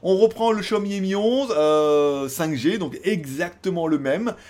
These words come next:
avec une édition spéciale, avec un dos un peu plus, euh, joli et tout, euh, voilà, tout pareil. Donc il y aura apparemment deux éditions, il y aura une édition avec huit plus deux cent cinquante-six, mais il y aura aussi une version avec douze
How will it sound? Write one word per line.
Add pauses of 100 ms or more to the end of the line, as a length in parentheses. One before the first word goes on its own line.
(100)
avec
une
édition
spéciale,
avec
un
dos
un
peu
plus,
euh,
joli
et
tout,
euh, (200)
voilà,
tout
pareil. (320)
Donc
il
y
aura
apparemment
deux
éditions,
il
y
aura
une
édition
avec
huit (240)
plus
deux
cent
cinquante-six,
mais
il
y
aura
aussi
une
version
avec
douze